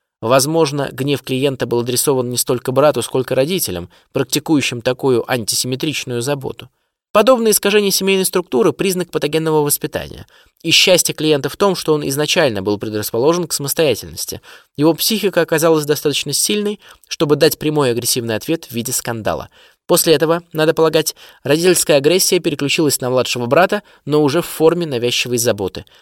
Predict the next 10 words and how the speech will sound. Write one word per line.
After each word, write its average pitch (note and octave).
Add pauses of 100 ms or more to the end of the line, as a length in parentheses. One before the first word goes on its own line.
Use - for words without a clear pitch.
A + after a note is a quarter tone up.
(120)
Жертвы C3+
родительской A2+
гиперопеки A2+ (220)
нередко C3
склонны F#3
к -
аддикциям, B2+
то -
есть F2+
зависимостям F#2+